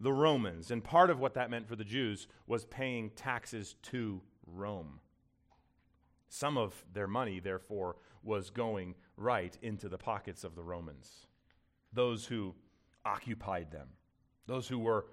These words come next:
often oppressive to them. And so it's quite possible that the Jews were perhaps even less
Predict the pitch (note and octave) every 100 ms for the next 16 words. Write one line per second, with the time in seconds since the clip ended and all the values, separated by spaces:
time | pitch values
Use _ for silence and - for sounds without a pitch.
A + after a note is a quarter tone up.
0 | - B2+ A#2+ A#2 G#2 A2+ - D#3 A#2+ -
1 | E2+ - G#2+ - C#2 - _ _ _ _
2 | _ _ _ _ - - - - D#3 D#3
3 | F#3+ F#3 A#3 A#3+ F#3+ G#3+ F#3 D3+ D3 C#3+
4 | C#3 A#2+ G3 G#3+ D#3+ D#3+ E3 D#3+ E3 C#3
5 | D#3+ D3+ - - F3 F3+ E3+ D#3+ C#3 F3+
6 | -